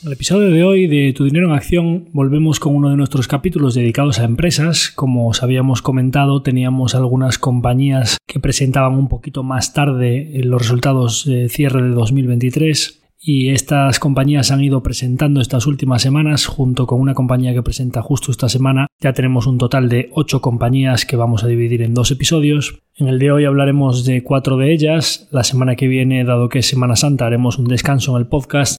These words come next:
y en el siguiente episodio hablaremos de las cuatro restantes. Estas ocho compañías eran N B A Bearings, Eurofins Scientific,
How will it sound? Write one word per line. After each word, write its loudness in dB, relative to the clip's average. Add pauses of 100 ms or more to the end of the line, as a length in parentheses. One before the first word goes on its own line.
y -2
en 0
el 0
siguiente 0
episodio 0
hablaremos 0
de 0
las -4
cuatro -2
restantes. -2 (100)
Estas 0
ocho 0
compañías 0
eran 0
N 0
B 0
A 0
Bearings, 0
Eurofins 0
Scientific, -2